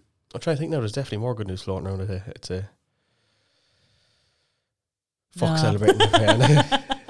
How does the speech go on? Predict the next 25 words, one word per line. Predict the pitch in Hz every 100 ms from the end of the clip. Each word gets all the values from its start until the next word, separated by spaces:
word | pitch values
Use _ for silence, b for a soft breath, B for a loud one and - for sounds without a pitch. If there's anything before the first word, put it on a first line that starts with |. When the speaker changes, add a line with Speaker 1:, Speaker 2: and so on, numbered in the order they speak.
| -
Speaker 1:
Nah. | 131 110 107 113 113 - - - B B B -
Speaker 2:
No. | 185 208 226
Speaker 1:
The | 123
only | 117 117
other | 113
thing | 107
floating | 113 104 -
around | 104 107
is | 101
the |
fuel | 98 113
prices, | 104 95 95 92
so | -
we, | 98 98
we | 101
leave | 107 110 117
it | 123
off. | 117 101 - 240
Speaker 2:
<laughs> | - - -
And | 214
a |
t-, | 196 - 226
and | 202 202
a | 196 _ _
little | 220 208 208 196